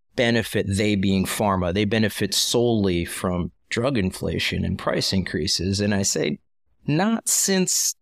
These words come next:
two thousand fourteen." And someone would be like, "Wait, what's so special about two thousand fourteen?" And I call it the price curve to gross to net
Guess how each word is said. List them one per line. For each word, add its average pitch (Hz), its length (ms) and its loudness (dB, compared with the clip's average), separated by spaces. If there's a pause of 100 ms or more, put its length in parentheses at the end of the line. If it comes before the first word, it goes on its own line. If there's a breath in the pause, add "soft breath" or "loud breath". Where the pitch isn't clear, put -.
(180)
two 180 220 -2
thousand 143 760 0
fourteen." 107 1080 -2
And 95 140 2
someone 117 240 0
would 113 60 2
be 110 60 2
like, 107 140 2
"Wait, 107 160 2
what's 101 220 0
so 101 120 0
special 92 480 -2
about 98 260 -2
two 87 160 -2
thousand 87 360 -4
fourteen?" 143 400 -2
And 131 140 0 (500)
I 143 60 0
call 170 260 2
it - 100 -10
the 139 80 0
price - 680 2
curve 139 840 2
to 117 580 2 (100)
gross 120 400 2
to - 160 2
net 110 480 4